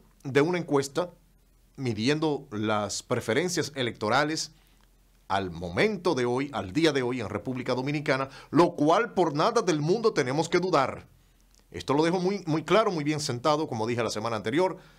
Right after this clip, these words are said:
Yo no tengo por qué dudar de la encuestadora que hasta el día de hoy ha sido la más certera en las recientes décadas en el país. Ahora bien,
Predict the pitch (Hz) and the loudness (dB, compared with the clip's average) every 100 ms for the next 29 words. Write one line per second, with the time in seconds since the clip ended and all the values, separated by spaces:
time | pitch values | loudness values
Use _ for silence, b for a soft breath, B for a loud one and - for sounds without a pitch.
0 | B B B 107 113 139 160 156 160 - | B B B -4 -2 0 0 0 -2 0
1 | 170 165 147 156 170 123 127 120 113 117 | 0 2 0 0 -6 -2 -2 -2 -2 -2
2 | - 113 196 214 180 B B - 165 - | 0 2 2 0 -4 B B 2 2 4
3 | 139 131 233 208 185 180 170 147 160 143 | 0 2 2 2 2 0 -2 -2 0 0
4 | 127 139 190 - - 110 107 143 143 143 | 2 0 -2 -2 -2 -2 0 0 2 -2
5 | B B - 123 117 104 107 113 - 208 | B B -2 0 -2 -2 -2 -2 0 0
6 | 196 147 123 139 139 127 123 123 110 127 | 0 -2 0 0 0 -2 -4 -4 0 0
7 | 104 - - - _ B B B B 98 | 0 -4 -8 -12 _ B B B B 0
8 | 117 131 175 175 123 78 | 2 4 4 0 -2 -10